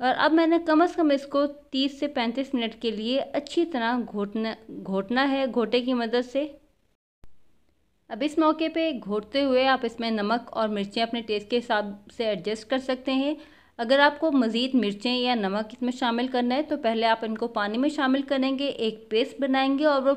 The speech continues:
पेस्ट फिर आपने हलीम में शामिल करना है, नहीं तो ड्राई मिर्चें या नमक इसमें लम्प्स बन जाएंगे और वो सही तरह से इसमें शामिल मिक्स नहीं होंगी। अब तकरीबन तीस से पैंतीस मिनट घोटने के बाद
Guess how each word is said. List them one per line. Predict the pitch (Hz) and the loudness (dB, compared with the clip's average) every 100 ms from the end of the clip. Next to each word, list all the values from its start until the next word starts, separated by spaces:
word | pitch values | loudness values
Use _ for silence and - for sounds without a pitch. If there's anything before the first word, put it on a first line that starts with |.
| 277 | 0
पेस्ट | 262 302 - - | 0 0 -2 -6
फिर | 277 | 0
आपने | 233 220 233 | 2 2 -2
हलीम | 233 202 202 | -4 -2 -2
में | 220 | -4
शामिल | 220 208 214 | -2 -2 -2
करना | 233 240 233 | -2 -2 -2
है, | 302 359 - - _ 220 | -4 -6 -16 -20 _ -2
नहीं | 233 247 | 0 2
तो | 277 | 2
ड्राई | 196 214 214 262 302 | 2 4 6 6 4
मिर्चें | 220 220 214 240 240 262 240 | 0 -4 -2 -2 -2 -4 -2
या | 226 226 - - | 0 2 0 -4
नमक | 196 190 220 - - _ - | -2 0 -2 -6 -16 _ -8
इसमें | 254 254 247 | -4 0 2
लम्प्स | 220 254 - 302 | 2 2 0 0
बन | 302 | 2
जाएंगे | 285 277 277 294 | 2 2 2 2
और | 269 233 | 4 4
वो | 226 240 | 2 -2
सही | 240 240 262 | -2 -2 -2
तरह | 226 220 | -4 -2
से | 269 | 0
इसमें | 269 247 254 | 0 -2 -2
शामिल | 220 196 202 196 | -2 -2 -2 -2
मिक्स | 226 233 | -2 -2
नहीं | 214 202 | -2 0
होंगी। | 175 170 175 185 _ _ _ _ _ _ _ _ - | 0 -2 -4 -10 _ _ _ _ _ _ _ _ -10
अब | 202 - | -10 -6
तकरीबन | 247 247 247 277 | -4 0 2 2
तीस | 277 285 302 302 | 2 2 0 0
से | 339 | -2
पैंतीस | 339 240 233 262 | -2 -2 -2 -2
मिनट | 240 233 196 | -2 -2 -4
घोटने | 196 190 226 240 | -4 -4 -4 -2
के | 247 | 0
बाद | 190 185 247 | 2 0 0